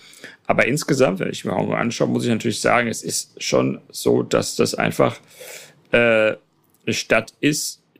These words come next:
die eher auf absteigenden Ast ist, wenn ich sie zu anderen chinesischen Städten vergleiche. Und das darf man auch nicht vergessen. Und, äh, Hongkong ist auch, ich muss jetzt ein bisschen aufpassen, wie ich das formuliere,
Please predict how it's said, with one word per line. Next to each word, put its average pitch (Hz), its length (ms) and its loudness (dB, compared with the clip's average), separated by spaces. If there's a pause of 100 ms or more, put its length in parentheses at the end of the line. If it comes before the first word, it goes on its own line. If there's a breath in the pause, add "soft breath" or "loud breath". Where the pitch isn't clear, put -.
(120)
die - 240 -6
eher 123 580 0 (500)
auf - 160 2
absteigenden 113 580 0
Ast 107 240 -4
ist, - 240 -2
wenn 107 140 0
ich 104 80 -4
sie 120 160 -2
zu - 120 -2
anderen 117 200 -2
chinesischen 127 480 2
Städten - 320 -4
vergleiche. - 500 -8
Und - 60 -8
das 113 120 -8
darf 104 200 0
man 113 160 2
auch 117 60 2
nicht 127 180 -2
vergessen. - 520 -6 (520 loud breath)
Und, 107 360 0
äh, 107 480 2
Hongkong 127 380 2
ist 110 200 -2
auch, 123 300 2
ich 117 140 -2
muss 113 100 2
jetzt - 140 -8
ein - 20 -20
bisschen - 220 -6
aufpassen, 123 500 2
wie 123 60 0
ich - 60 -6
das - 160 -12
formuliere, 120 720 2